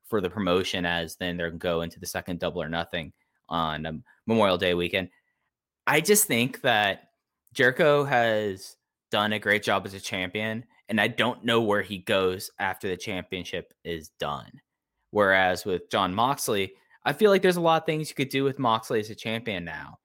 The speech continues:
You would be able to pack as an obvious person to be a first defense there if they're not gonna have, like, the dumb Rhea match clause there.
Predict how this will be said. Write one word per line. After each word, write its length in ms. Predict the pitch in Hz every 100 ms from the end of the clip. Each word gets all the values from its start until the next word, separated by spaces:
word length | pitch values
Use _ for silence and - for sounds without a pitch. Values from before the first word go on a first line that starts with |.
| _ _ _ -
You 440 | 101 110 107 101 113
would 180 | 113
be 160 | 110 107
able 380 | 101 104 113 107
to 300 | 113 95 - _ _ _ _ _ _ -
pack 380 | 113 110 110
as 140 | 110 -
an 100 | 95 -
obvious 400 | 95 95 95 -
person 640 | - 90 - 98 90 90 _ _ -
to 100 | 110
be 220 | 95 92
a 40 | 87
first 320 | 92 85 -
defense 380 | 98 90 87 -
there 140 | 90
if 100 | 85
they're 120 | 98
not 180 | 90 82
gonna 160 | 92 85
have, 200 | 87 85
like, 200 | 85 -
the 80 |
dumb 320 | 87 87 82 82
Rhea 240 | 85 82
match 300 | 80 80 -
clause 320 | - 78 80
there. 300 | - 76 82